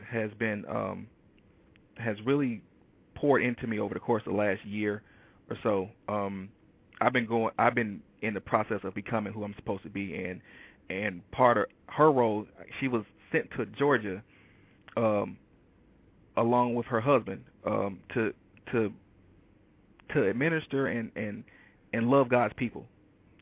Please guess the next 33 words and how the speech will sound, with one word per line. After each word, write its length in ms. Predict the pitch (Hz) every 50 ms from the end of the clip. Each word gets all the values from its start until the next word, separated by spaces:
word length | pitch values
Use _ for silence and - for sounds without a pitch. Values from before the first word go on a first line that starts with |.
| _ _
And 260 | - 117 117 113 - -
I 120 | 113 123
happen 220 | 131 139 135 -
to 60 | 120 117
be 80 | 120 123
one 160 | 117 113 113
of 60 | 110
the 40 | - -
people 220 | 127 113 107 107
that 180 | 101 101 95 - - _ _ _ _ _ _ _ _ - - -
she 100 | 120 117
was, 200 | 110 113 101 95 98 - _ _ _ _ _ _ _ _ -
that 140 | 113 113 107
was 140 | 107 107 101 -
put 140 | - 147 76
in 80 | 78 117
the 80 | 117
midst 240 | 113 120 120 - -
of 80 | 95 -
her 220 | - 117 113 107 - - -
to, 220 | 117 107 87 87
um, 220 | 110 107 107 110 - _ _ _ _ _ _ _ _ _ - - -
to 80 | 127
administer 400 | 110 - 113 117 120 117 - 120
love 220 | 120 135 160 160 - -
to. 160 | - - - _ _ _ - - - - - - _ -
And 300 | 127 123 120 117 113 - - _ -
I'm 200 | - 135 147 151
learning 320 | 139 143 143 139 131 131 - -
a 60 | 117 113
lot 380 | 113 120 123 131 139 139 -
of, 320 | - 117 117 113 113 107 107 - - _ _ _ _ _ _ -
of 120 | - 107